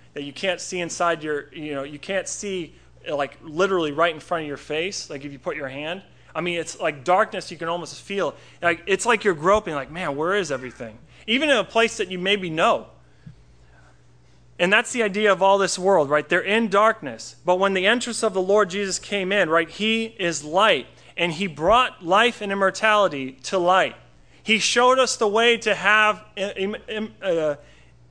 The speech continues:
immortality, eternal life. He's shown it through how? The gospel, right? And so he's abolished death, part one, but he's also brought life. He's brought something better.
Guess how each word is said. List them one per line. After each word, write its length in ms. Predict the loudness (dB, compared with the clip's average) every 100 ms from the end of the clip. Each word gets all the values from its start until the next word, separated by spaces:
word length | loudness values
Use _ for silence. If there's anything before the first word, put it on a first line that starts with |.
| 2
immortality, 640 | 2 2 4 4 2 -2
eternal 380 | -8 -2 -2 0
life. 320 | 2 2 0
He's 160 | -6 -6
shown 320 | -2 0 0
it 140 | -2 -8 -20
through 280 | -10 -4 -2
how? 340 | 2 2 2 0
The 140 | -2
gospel, 580 | 2 2 2 -4 -18 -18 _ _ _
right? 240 | -12 -12 -12 _ -20 -10
And 140 | -6 -2
so 160 | 2
he's 180 | 2 0
abolished 580 | -2 4 4 4 2 0
death, 400 | 2 2 0 -14 _ _ 0
part 220 | 0 2
one, 300 | 2 0 -4 -16 _ -2
but 120 | 0
he's 180 | 2 4
also 280 | 4 4 -2
brought 320 | 2 2 2
life. 320 | 0 0 -2
He's 140 | -10 -4
brought 380 | 2 2 0 -12 _
something 480 | -2 -2 0 -6 0
better. 320 | 0 0 -4